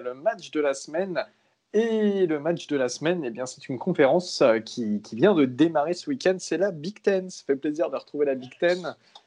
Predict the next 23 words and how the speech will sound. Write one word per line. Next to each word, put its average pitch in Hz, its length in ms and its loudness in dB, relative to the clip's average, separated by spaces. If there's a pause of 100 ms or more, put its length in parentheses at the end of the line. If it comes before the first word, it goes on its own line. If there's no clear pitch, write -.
(200)
Et 156 120 2
on 160 100 -6
se - 140 -14
retrouve, 165 460 0
euh, 139 120 4
de 143 140 -2
suite 185 480 -6
avec, 143 400 -2
euh, 113 160 2 (720)
euh, 113 500 -4
Penn 185 260 2
State 180 520 -2
qui - 120 -12
se - 140 -4
déplaçait 139 480 0
du 143 120 -6
côté 135 260 0
d'Indiana. 151 680 0 (160)
Les 123 180 -8
Nittany 156 440 -6
Lions 143 420 2 (140)
qui 123 140 -14
sont, 139 360 -14